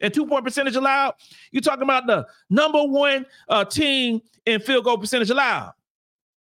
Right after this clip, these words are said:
That's South Carolina. South Carolina, okay? And, and, and, and yeah, the, the three-pointers that y'all shoot, the three-pointers that y'all shoot,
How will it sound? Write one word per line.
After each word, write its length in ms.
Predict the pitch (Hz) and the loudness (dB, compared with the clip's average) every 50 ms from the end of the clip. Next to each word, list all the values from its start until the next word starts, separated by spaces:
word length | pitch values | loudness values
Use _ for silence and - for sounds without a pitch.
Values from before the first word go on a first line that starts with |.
| _ _ _ | _ _ _
That's 140 | - 294 285 | -6 -4 0
South 180 | 330 302 302 - | 0 0 0 0
Carolina. 520 | 359 349 359 370 370 339 233 135 - - _ _ _ _ _ _ _ _ _ _ _ _ _ _ - | 0 0 0 0 0 0 -2 -4 -6 -12 _ _ _ _ _ _ _ _ _ _ _ _ _ _ -8
South 160 | 339 349 330 | -8 -8 -8
Carolina, 320 | 349 359 359 359 339 277 | -6 -6 -4 -2 -2 0
okay? 320 | 233 226 339 330 330 330 - _ - - 240 - | 0 0 0 -2 -2 -4 -8 _ -18 -12 -6 -4
And, 200 | 269 269 262 254 | -2 -2 0 0
and, 240 | 269 269 233 226 - - - - | 0 0 -2 -4 -8 -14 -8 -4
and, 260 | - 254 254 226 202 - - _ _ _ _ _ _ - | -2 0 0 -2 -4 -8 -14 _ _ _ _ _ _ -2
and 320 | 240 233 160 214 240 214 | -2 0 0 -2 -4 -4
yeah, 100 | 214 233 - - | -4 -4 -6 -8
the, 160 | - 208 220 | -8 -6 -4
the 200 | 214 202 226 220 185 | -2 0 -2 -2 0
three-pointers 540 | - 359 392 381 370 330 320 320 302 277 233 | 0 0 2 2 2 2 2 2 2 0 -2
that 120 | - 247 208 | -2 -2 -2
y'all 160 | 269 240 233 | 0 -2 -2
shoot, 180 | 196 - 269 240 | -2 -4 -4 -4
the 80 | 156 | -4
three-pointers 480 | 185 - 349 381 370 359 320 294 285 240 | -4 -2 -2 0 0 2 2 0 0 -2
that 100 | 269 240 | -4 -2
y'all 180 | 247 254 240 226 | -2 -2 -2 -2
shoot, 300 | - - 359 339 277 | -2 -2 -2 -4 -4